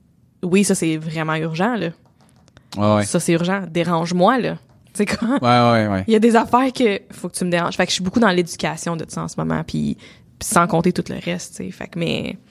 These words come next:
Speaker 1: mais je suis contente parce que ça, s-, ça, les, les, les filles le prennent bien. Puis ils ont comme le souci de le faire réussir. Tu sais, comme,
Speaker 2: Ouais.
Speaker 1: ils s'en, ils s'en foutent pas, là.
Speaker 2: Ouais,
Speaker 1: Ils
Speaker 2: ouais.
Speaker 1: essayent, puis ils cherchent, puis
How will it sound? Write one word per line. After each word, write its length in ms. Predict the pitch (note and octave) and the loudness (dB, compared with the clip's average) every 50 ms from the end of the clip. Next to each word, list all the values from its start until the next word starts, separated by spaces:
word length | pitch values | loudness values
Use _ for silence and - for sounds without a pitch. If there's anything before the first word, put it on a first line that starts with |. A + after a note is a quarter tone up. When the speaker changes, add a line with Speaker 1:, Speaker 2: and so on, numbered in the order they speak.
| - _ _ _ - | -20 _ _ _ 0
Speaker 1:
mais 60 | F3 | 2
je 40 | F#3 | 2
suis 80 | - | 4
contente 300 | - F3+ F#3 G3+ G3+ B3 C4+ | 4 4 4 4 4 4 4
parce 160 | A3 F#3 - | 2 0 0
que 280 | - E3+ - E2+ - - - - - - _ _ _ - | 0 2 2 2 0 -2 -6 -12 -20 -20 _ _ _ -6
ça, 160 | - - F3 | 0 0 0
s-, 180 | E3 - - - _ - - - | 0 0 -8 -12 _ -8 -8 -6
ça, 220 | - - F3 E3 E3 E3 - _ _ - | -2 0 2 2 2 0 -6 _ _ -6
les, 280 | F3+ F3+ F3+ F3 E3 E3 | -2 0 0 2 2 2
les, 180 | E3 E3 E3 | 0 0 0
les 120 | E3 E3 E3+ | 2 0 0
filles 160 | - F#3 F3+ | 2 2 4
le 80 | E3+ E3 | 2 2
prennent 260 | - - E3 E3 E3 | 0 0 -2 -2 -2
bien. 260 | D#3+ D#3+ E3 E3+ A#3 F4 - - _ _ _ - _ _ _ _ _ _ _ _ _ _ _ _ _ _ _ - _ - - _ - | -2 0 0 0 0 0 -2 -8 _ _ _ -20 _ _ _ _ _ _ _ _ _ _ _ _ _ _ _ -20 _ -20 -16 _ -6
Puis 640 | - F3+ F3+ F3+ F3 F3 F3 F3 E3+ E3+ D#3 - - _ _ _ _ _ _ _ _ _ - - - | -2 0 0 2 2 2 2 2 2 0 -2 -4 -8 _ _ _ _ _ _ _ _ _ -20 -12 -6
ils 180 | - F#3 F3+ | -2 4 4
ont 140 | F#3 F3+ F#3 | 6 6 4
comme 260 | - - F#3+ F3 F3+ | 4 4 2 2 2
le 120 | F3+ F3+ F3+ | 2 0 0
souci 720 | F3 - - - F3 - - - - G3 G3 G3 G3 F3 E3+ - _ _ _ _ - | -2 -2 -4 -6 -4 -4 -4 -2 2 2 2 2 2 -2 -6 -10 _ _ _ _ -14
de 160 | - D#3 E3+ F3 | -2 2 4 4
le 60 | E3+ | 4
faire 260 | E3+ - F#3+ F3 F3+ | 4 4 4 4 4
réussir. 480 | E3+ F#3 E3+ E3+ - - F#3 F3+ F3 E3+ | 4 2 0 0 -2 -2 -2 -2 -2 -2
Tu 60 | E3+ - | 0 0
sais, 60 | G3+ | 2
comme, 280 | - F#3+ F3+ F3 F3 C3+ - | 2 2 2 2 0 -4 -4
Speaker 2:
Ouais. 300 | A2+ A2+ A#2 A#2 A2+ - - - - - - - | -2 0 0 0 0 -2 -6 -12 -20 -20 -16 -12
Speaker 1:
ils 80 | - F3 | -10 -6
s'en, 480 | - - F3 F3 F3 E3+ E3 E3 E3 | -2 0 0 0 0 0 -2 -4 -6
ils 100 | F3 F3 | -6 -8
s'en 140 | - - E3+ | -8 -10 -10
foutent 240 | E3+ - G3 F#3+ - | -8 -6 -8 -6 -2
pas, 180 | - F#3 F3+ | 0 0 2
là. 140 | F3 E3 E3+ E3+ - _ _ - | 2 0 -2 -6 -10 _ _ -4
Speaker 2:
Ouais, 140 | A#2 A#2 A#2 A#2 A2+ | 0 0 2 4 4
Speaker 1:
Ils 40 | - | 4
Speaker 2:
ouais. 60 | F3+ G3+ | 4 4
Speaker 1:
essayent, 400 | - - - G3 G3 G3 F#3+ F#3 | 2 2 2 4 4 4 4 2
puis 500 | - - F3 E3+ E3+ E3+ E3 D#3+ D#3+ - | -2 -4 -2 -2 -2 -2 -2 -4 -4 -4
ils 60 | F3 E3 | -4 0
cherchent, 460 | - - - G3 F#3 F#3 - - - | 2 4 4 4 2 2 -2 -4 -4
puis 400 | - F3+ F3 E3+ E3 E3 E3 | -4 -4 -4 -4 -4 -6 -8